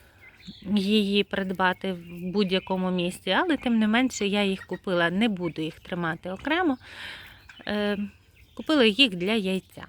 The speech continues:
Ну, і в майбутньому будемо мати мікс порід, тому що, е, чесно кажучи, е,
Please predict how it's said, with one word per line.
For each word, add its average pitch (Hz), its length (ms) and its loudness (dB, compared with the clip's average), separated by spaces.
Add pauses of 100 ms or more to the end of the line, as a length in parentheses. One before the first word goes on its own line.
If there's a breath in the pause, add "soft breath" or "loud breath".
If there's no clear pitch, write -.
(240)
Ну, - 100 -8
і 311 40 -4
в 285 40 -2
майбутньому 214 600 0
будемо 185 340 -4
мати 175 280 -4
мікс 170 320 -6
порід, 262 380 -2 (1300)
тому 202 320 -2
що, 190 560 0
е, 180 300 0 (560)
чесно 196 300 -6
кажучи, 226 600 0 (580 loud breath)
е, 185 300 -6